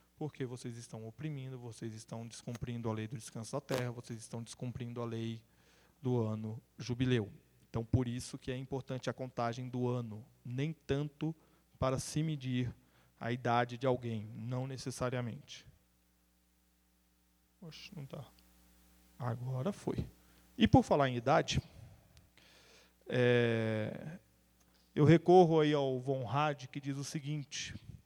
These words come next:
"As longas vidas atribuídas aos patriarcas causam incríveis, opa, sincronismos e duplicações.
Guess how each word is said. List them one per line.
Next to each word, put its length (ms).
"As 220
longas 520
vidas 420
atribuídas 840
aos 160
patriarcas 920
causam 460
incríveis, 920
opa, 200
sincronismos 1000
e 80
duplicações. 1080